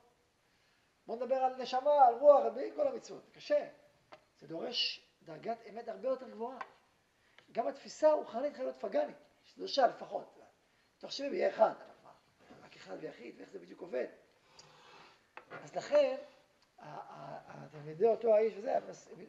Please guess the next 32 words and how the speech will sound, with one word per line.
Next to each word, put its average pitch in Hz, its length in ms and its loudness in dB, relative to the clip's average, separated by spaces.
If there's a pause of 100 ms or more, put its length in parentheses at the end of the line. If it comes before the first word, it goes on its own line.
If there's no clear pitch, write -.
הם - 120 -20
עשו 233 240 -2
התאמה 226 380 -4
לנצרות, 185 520 -4 (1120)
ד-, 175 60 6
הם - 300 8
הביאו 269 180 -4
את 214 40 -6
בית 233 180 4
היהדות 226 200 2
והוסיפו 240 280 -8
לאלילות, 233 560 6
כדי 190 220 -8
שהעמים 202 640 -2
יכ-, - 160 -10 (120)
יכ-, - 180 -16 (300)
יוכלו 226 160 -12
להכיל 220 240 -2
אותה. - 160 -12 (1400)
העמים 254 200 0
לא 277 80 12
היו 285 100 12
בדרגה 233 500 8
רוחנית 220 500 -2
כל 247 180 -8
כך 208 200 -14
מופשטת 220 400 -14
וכבירה 202 500 -8
שיכולו 214 260 -10
להכיל 220 200 -10
את - 60 -18
זה. - 80 -20